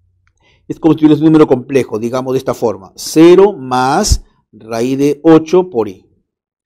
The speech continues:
que es un número complejo, ¿no es cierto? Donde la parte real es cero. Lo mismo va a pasar para el otro lado. Entonces, el módulo de ese número complejo, ¿cómo se define? Raíz cuadrada de la parte real al cuadrado más la parte imaginaria elevado al cuadrado.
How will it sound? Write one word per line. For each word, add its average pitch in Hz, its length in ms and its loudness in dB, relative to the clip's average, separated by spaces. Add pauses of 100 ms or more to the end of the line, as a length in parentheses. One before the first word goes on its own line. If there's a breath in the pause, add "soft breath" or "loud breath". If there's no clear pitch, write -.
(340)
que - 80 -20
es 117 80 -14
un 143 60 -12
número 156 200 4
complejo, 165 460 0
¿no 120 80 -8
es 139 60 -8
cierto? 190 400 0
Donde 113 180 -8
la 113 100 -6
parte 143 200 -8
real 151 160 -2
es 156 80 -2
cero. - 280 2 (380)
Lo 175 100 -4
mismo 170 180 4
va 165 40 6
a 165 60 -2
pasar 151 200 -2
para 147 100 0
el 151 80 2
otro 156 120 -2
lado. 156 300 -2 (180)
Entonces, 147 280 0
el 160 60 6
módulo 196 360 8
de 190 100 8
ese 185 120 2
número 180 240 0
complejo, 165 400 0
¿cómo 185 220 0
se 185 60 6
define? 156 340 2
Raíz 120 340 -6
cuadrada 143 400 0
de 139 160 -2
la 113 240 -8
parte 151 260 -4
real 147 180 0
al 147 100 -4
cuadrado 147 460 -6
más 143 280 -8
la 147 220 -8
parte 143 260 -8
imaginaria 135 680 -8
elevado 113 380 -8
al 110 140 -12
cuadrado. 71 320 -18